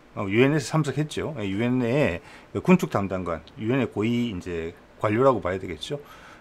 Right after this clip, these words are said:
거기하고 짤막한 대화를 나눈 게 지금, 음, 기사화가 됐어요. 짧은 대화인데, 예, 상당히 좀 의미가 있어요. 음.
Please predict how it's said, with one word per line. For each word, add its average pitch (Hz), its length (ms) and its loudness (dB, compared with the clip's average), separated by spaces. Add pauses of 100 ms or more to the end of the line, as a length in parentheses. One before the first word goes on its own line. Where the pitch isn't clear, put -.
거기하고 131 720 2
짤막한 175 840 2
대화를 147 480 2
나눈 120 240 2
게 104 100 0
지금, 87 440 -4 (180)
음, 85 380 -8
기사화가 95 400 -2
됐어요. - 340 -16 (580)
짧은 196 460 4
대화인데, 92 960 -2 (420)
예, 127 120 -4
상당히 131 520 2
좀 104 260 -4
의미가 110 360 2
있어요. 98 420 -6 (220)
음. 87 140 -6